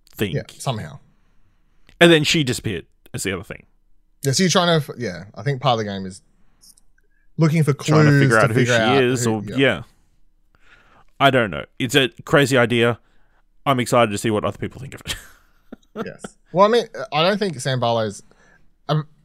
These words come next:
Speaker 2: all Sam Barlow games people love, right? I'm pretty sure.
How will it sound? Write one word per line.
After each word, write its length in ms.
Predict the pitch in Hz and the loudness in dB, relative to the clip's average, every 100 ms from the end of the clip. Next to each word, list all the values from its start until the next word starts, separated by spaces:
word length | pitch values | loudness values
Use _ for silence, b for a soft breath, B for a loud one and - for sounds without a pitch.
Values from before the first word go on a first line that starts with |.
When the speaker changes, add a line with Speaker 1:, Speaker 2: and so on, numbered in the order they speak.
| _ _ | _ _
Speaker 2:
all 160 | 156 214 | 0 0
Sam 340 | - 196 175 | 2 2 2
Barlow 260 | 156 139 127 | 4 2 2
games 460 | 117 107 104 101 - | -2 -6 -8 -12 -14
people 240 | - 113 104 | -8 -8 -8
love, 200 | 73 71 | -10 -8
right? 220 | 101 135 - - | -6 -6 -8 -20
I'm 100 | 113 | -14
pretty 140 | 110 | -12
sure. 240 | 104 117 | -8 -6